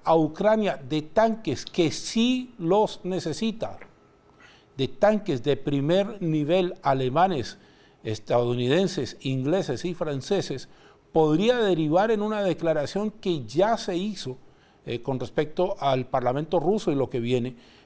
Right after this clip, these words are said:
pero sobre todo una serie de precisiones que Moscú le está pidiendo a gobiernos como el alemán. La, la pregunta es, "Oiga, usted le está dando tanques a Ucrania,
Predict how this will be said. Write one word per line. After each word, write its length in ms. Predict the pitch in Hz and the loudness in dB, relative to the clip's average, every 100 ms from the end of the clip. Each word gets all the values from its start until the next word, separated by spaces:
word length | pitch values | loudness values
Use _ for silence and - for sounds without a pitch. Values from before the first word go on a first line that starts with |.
| _ | _
pero 200 | 170 165 | 2 4
sobre 280 | - 160 156 | 4 2 2
todo 160 | 226 254 | 2 2
una 160 | 247 | 0
serie 280 | - 226 240 | 0 0 0
de 60 | 190 | 0
precisiones 720 | 170 151 160 - 208 226 - | -2 -4 -2 -2 -2 -2 -2
que 100 | 165 | -2
Moscú 540 | 147 131 - 202 240 | 0 -4 -6 -6 -2
le 100 | 233 | -2
está 320 | - 202 208 | -2 0 -2
pidiendo 600 | 214 190 208 185 135 131 - - - - | -2 0 2 2 0 -6 -12 -20 -8 2
a 100 | 139 | 4
gobiernos 480 | 143 156 185 214 | 6 4 2 0
como 240 | - 170 156 | 0 0 2
el 80 | 143 | 2
alemán. 540 | 143 147 277 190 - - - _ _ _ _ | 2 2 2 2 -2 -18 -20 _ _ _ _
La, 240 | 156 156 180 | -6 -4 0
la 160 | 170 | 0
pregunta 520 | 180 185 240 240 247 220 | 2 2 2 2 4 4
es, 160 | 254 - | 2 2
"Oiga, 440 | 226 226 170 139 123 | 4 4 4 0 0
usted 320 | - 147 - 202 | -6 -4 0 2
le 80 | |
está 200 | 202 214 | 2 4
dando 280 | 214 214 202 | 2 2 0
tanques 380 | 208 202 220 190 | 2 0 0 0
a 40 | |
Ucrania, 520 | 156 - 180 147 104 | 0 4 4 4 -2